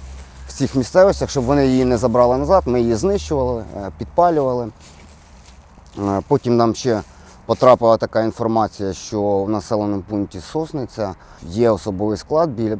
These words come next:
ну, приблизно ста чоловік. Також висовувались туди, щоб, е, розвідати дійсно обстановку. Ми видвинулись туди,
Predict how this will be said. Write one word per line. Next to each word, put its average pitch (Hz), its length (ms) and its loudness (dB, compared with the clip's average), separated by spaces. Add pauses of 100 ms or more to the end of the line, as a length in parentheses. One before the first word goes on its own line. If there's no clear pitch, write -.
(120)
ну, 139 200 -4
приблизно 104 440 -2
ста 101 260 -4
чоловік. 139 480 -4 (300)
Також 156 300 2
висовувались 117 880 -2
туди, 147 380 -4
щоб, 123 440 -6
е, 113 280 0
розвідати 104 840 -2
дійсно 104 260 -8
обстановку. 92 540 -8
Ми 104 140 -2
видвинулись 113 500 0
туди, 131 460 -2